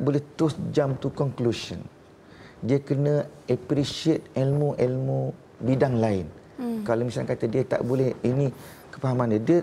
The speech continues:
Speaker 1: sebenarnya bukan menjadi suatu keaiban ataupun ke-, kekurangan kalau kita mengaku, "Saya tak tahu.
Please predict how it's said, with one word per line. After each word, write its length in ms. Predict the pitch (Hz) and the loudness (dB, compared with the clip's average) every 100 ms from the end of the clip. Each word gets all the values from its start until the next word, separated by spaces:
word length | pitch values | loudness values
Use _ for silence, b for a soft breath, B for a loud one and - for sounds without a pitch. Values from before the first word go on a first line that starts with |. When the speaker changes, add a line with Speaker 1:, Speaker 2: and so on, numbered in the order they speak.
| - | 0
Speaker 1:
sebenarnya 400 | - 135 151 175 | -4 0 2 2
bukan 320 | 127 135 147 | 0 2 2
menjadi 240 | 127 123 117 | 2 0 0
suatu 560 | 117 - - 123 117 143 B B B - | -2 -2 -2 -2 -2 -6 B B B -10
keaiban 760 | - 139 110 95 - - 139 110 | -2 0 0 -2 -4 -2 -2 -2
ataupun 460 | 104 113 - 120 107 - | -2 -4 -4 -4 -6 -2
ke-, 320 | 139 131 120 B B B - | 2 2 0 B B B -8
kekurangan 580 | 127 - 127 117 110 127 | -6 -2 0 2 0 0
kalau 160 | 123 120 | 0 0
kita 160 | - | 0
mengaku, 340 | 131 127 123 117 | 0 0 -2 -2
"Saya 220 | 117 123 | 0 -2
tak 160 | - 95 | -2 -4
tahu. 240 | 90 | -4